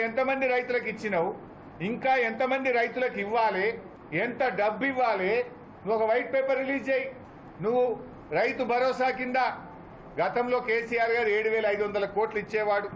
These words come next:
ఇవాళ ఆ ఏడు వేల ఐదు వందల కోట్లు కూడా ఇవాళ ఆగస్టు నెలాఖరికి వచ్చినా ఇంతవరకు నువ్వు ఇయ్యలే. అది ఎప్పుడు ఇస్తావు మరి? ఎంతో మంది చిన్న సన్నకారు రైతులు ఇవాళ అప్పులు చేసుకునే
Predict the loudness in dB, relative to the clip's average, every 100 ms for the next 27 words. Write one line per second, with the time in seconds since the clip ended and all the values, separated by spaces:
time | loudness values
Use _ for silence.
0 | -14 -18 -18 -16 -18 -12 -2 2 4 4
1 | 2 2 -4 -12 -2 0 2 2 2 2
2 | 2 2 0 0 0 0 0 0 2 2
3 | 2 2 4 2 0 0 -2 2 2 2
4 | 0 -2 -2 -2 -2 0 2 0 0 -6
5 | -4 -2 -2 -2 -8 -16 -18 -18 -18 -16
6 | -4 0 0 0 -4 0 2 2 0 -2
7 | -8 -16 -18 -18 -18 -12 -4 -4 0 0
8 | 0 0 -2 -2 -2 0 0 2 0 2
9 | 2 2 2 0 0 0 0 -6 -16 -6
10 | 0 2 2 0 -2 0 -2 -4 -4